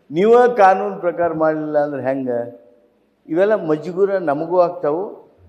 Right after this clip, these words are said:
ಅವ್ರಿಗೂ ಸಹಜ ಆಗ್ತಿರ್ತಾವೆ. ಇವತ್ತು ಈ ಸದನ ನಾವೇನು ಮಾಡ್ತೀವಿ ಅಂದ್ರೆ ನಮ್ಮ reply should have some impact on media, through media to people and to satisfy you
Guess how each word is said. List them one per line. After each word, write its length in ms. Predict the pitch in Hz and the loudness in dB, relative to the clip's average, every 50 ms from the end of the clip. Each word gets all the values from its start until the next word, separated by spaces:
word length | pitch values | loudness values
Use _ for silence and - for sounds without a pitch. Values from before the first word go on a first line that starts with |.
| - | -4
ಅವ್ರಿಗೂ 300 | - 180 202 214 208 240 | 0 0 0 0 -2 -6
ಸಹಜ 340 | 220 - 202 196 196 180 165 | -4 -2 0 0 0 0 -2
ಆಗ್ತಿರ್ತಾವೆ. 760 | 160 139 143 143 - - 151 147 135 - - 104 92 - _ _ _ _ _ _ _ _ _ _ _ _ _ _ - | -2 -2 -2 -4 -6 -10 -12 -12 -12 -12 -12 -16 -16 -18 _ _ _ _ _ _ _ _ _ _ _ _ _ _ 4
ಇವತ್ತು 280 | 160 202 208 - 208 208 | 6 6 6 6 2 -2
ಈ 80 | 214 | -6
ಸದನ 460 | 196 - - 147 135 139 175 202 220 226 220 | -6 -4 -2 -2 0 0 0 0 2 2 2
ನಾವೇನು 480 | 208 196 190 185 180 185 196 196 185 | 2 2 0 0 -2 -4 -6 -4 -2
ಮಾಡ್ತೀವಿ 380 | 180 175 170 151 147 165 165 165 | -2 -2 -2 -4 -6 -4 -2 -2
ಅಂದ್ರೆ 640 | 170 170 170 160 143 135 139 156 160 - - - - - _ _ _ _ _ _ _ _ _ _ _ - | -2 -2 0 0 0 0 0 -2 -4 -10 -14 -20 -20 -20 _ _ _ _ _ _ _ _ _ _ _ -4
ನಮ್ಮ 240 | 139 165 185 196 196 | -4 -2 0 0 0
reply 600 | 180 175 185 180 180 180 196 196 196 190 156 110 - - - - - - - - - - - - _ _ _ _ _ _ _ _ _ _ _ _ _ | 0 0 -2 -4 -4 -2 0 4 6 6 6 4 2 -4 -8 -12 -14 -18 -20 -20 -20 -20 -20 -20 _ _ _ _ _ _ _ _ _ _ _ _ _
should 240 | 170 180 170 151 147 | -8 -8 -6 -8 -6
have 260 | 131 151 160 180 196 | -4 0 0 2 0
some 380 | 185 - - 165 165 175 170 165 160 | 0 -2 -2 -4 -4 -2 -4 -8 -10
impact 580 | 156 147 - 165 170 175 175 175 - 170 160 | -10 -8 -4 -2 -2 -2 -2 -4 -6 -6 -6
on 220 | 156 143 131 135 147 | -6 -6 -8 -10 -10
media, 360 | 156 156 170 175 180 180 180 | -8 -6 -4 -4 -2 -4 -6
through 360 | 180 - 151 143 147 131 131 | -10 -12 -12 -10 -10 -8 -8
media 360 | 135 156 156 156 170 170 175 165 | -8 -8 -6 -2 0 0 0 0
to 160 | 170 - 139 113 - 131 | -4 -8 -14 -14 -12 -14
people 280 | 135 131 - 170 180 175 170 - - _ _ _ _ _ _ _ _ _ _ _ _ _ _ _ _ - | -14 -14 -10 -10 -10 -10 -12 -14 -20 _ _ _ _ _ _ _ _ _ _ _ _ _ _ _ _ 0
and 300 | 170 196 196 - - 196 | 0 0 0 -2 -6 -6
to 180 | 185 185 - | -6 -4 -4
satisfy 600 | 180 156 175 175 170 - - 165 156 156 147 139 | -4 -4 -6 -8 -10 -4 -2 0 0 0 0 -2
you 120 | 127 101 | -2 -4